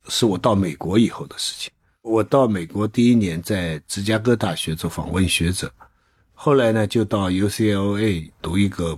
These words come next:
博士。那在那个第一年，我们在U C L A呢就办了一个 seminar。那么这个讨论会的主持的是李欧凡啊，参加这个讨论会的同学，现在数出来都是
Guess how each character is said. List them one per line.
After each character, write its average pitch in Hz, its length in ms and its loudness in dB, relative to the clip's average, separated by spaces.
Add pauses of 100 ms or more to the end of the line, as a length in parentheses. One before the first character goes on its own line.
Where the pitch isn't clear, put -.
(120)
博 - 200 -6
士。 - 240 -2 (220)
那 104 160 -8
在 160 180 0
那 175 160 2
个 120 340 0 (120)
第 165 240 2
一 160 40 4
年， 87 400 0 (440)
我 - 80 -12
们 98 80 -2
在 107 140 0
U 101 180 2
C 104 260 0
L 98 180 -2
A 104 140 2
呢 85 140 -2
就 80 120 -6
办 87 240 -2
了 78 80 -4
一 78 120 -14
个 80 260 -12
seminar。 104 500 2 (520)
那 113 100 -8
么 127 60 -2
这 180 120 -2
个 165 80 0
讨 107 200 -2
论 147 200 4
会 131 480 0 (320)
的 104 180 -6
主 101 220 -4
持 - 220 -2
的 139 140 4
是 110 180 -2
李 85 140 -4
欧 80 120 -6
凡 - 340 -4
啊， - 140 -2 (560)
参 202 300 0
加 160 160 2
这 143 80 0
个 131 80 2
讨 82 200 -2
论 104 200 0
会 135 240 4
的 98 220 -2
同 110 340 2
学， - 400 0 (360)
现 135 340 2
在 107 160 2
数 87 240 -6
出 - 160 -4
来 82 180 -2
都 113 180 0
是 92 320 -2